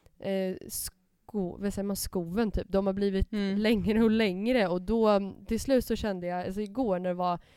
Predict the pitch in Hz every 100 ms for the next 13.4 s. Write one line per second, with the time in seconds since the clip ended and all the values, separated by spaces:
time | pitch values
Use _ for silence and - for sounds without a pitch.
0 | _ _ - 196 180 185 202 202 196 190
1 | 240 262 226 180 170 165 175 175 254 254
2 | 214 190 180 175 190 180 - _ _ -
3 | - - 226 185 185 - 180 196 233 175
4 | - 196 - 339 208 - 359 349 180 -
5 | 190 185 - 190 208 233 214 214 202 196
6 | 262 240 208 190 185 180 - - - 269
7 | 202 - 208 - 196 175 180 185 - -
8 | 233 202 190 185 - - 185 180 - -
9 | _ - 190 196 190 180 - 214 202 202
10 | 196 190 190 - 185 185 180 - 185 190
11 | 180 185 185 180 180 180 175 _ 190 190
12 | 190 190 185 180 190 196 185 233 247 -
13 | 196 190 185